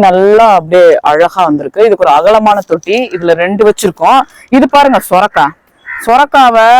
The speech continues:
இப்படியே காட்டுங்க, கட்டி வச்சிருந்தோம். கிட்ட வந்து காட்டுங்க அப்படி. ஆ, அது வந்து எங்கேயோ போய், அங்க போயிட்டு நான் ஊருக்கு போயிருந்தேன்ல, அங்க எங்கேயோ வந்து போயிடுச்சு. இதை வந்து இதுல இப்போ கட்டி இந்த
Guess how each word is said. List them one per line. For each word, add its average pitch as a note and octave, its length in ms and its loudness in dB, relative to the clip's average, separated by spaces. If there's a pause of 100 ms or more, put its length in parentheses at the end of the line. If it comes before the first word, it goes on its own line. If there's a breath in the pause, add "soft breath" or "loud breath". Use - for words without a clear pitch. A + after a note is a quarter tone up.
(440)
இப்படியே F#3+ 300 2
காட்டுங்க, C3 260 -12 (840)
கட்டி - 260 -2
வச்சிருந்தோம். D#3+ 500 -2 (100)
கிட்ட D4 160 -4 (120)
வந்து C4 140 0 (100)
காட்டுங்க F3 400 -4
அப்படி. C3 200 -10 (380)
ஆ, C#3+ 80 -6 (540 soft breath)
அது A3 180 0
வந்து C#4 200 2 (380)
எங்கேயோ B3+ 400 2 (300)
போய், C4+ 260 2 (380)
அங்க A#3+ 260 0 (220)
போயிட்டு C#4 400 0 (120)
நான் G#3 260 2
ஊருக்கு C#4+ 280 -2
போயிருந்தேன்ல, F3 460 0 (480)
அங்க B3+ 220 4 (120)
எங்கேயோ C4+ 260 2
வந்து G#3+ 220 0
போயிடுச்சு. D#3+ 380 -4 (480 soft breath)
இதை A#3 160 2
வந்து C4 180 2
இதுல A#3+ 220 2
இப்போ F3+ 160 -2 (340)
கட்டி C4+ 360 -2 (420)
இந்த F3 120 -2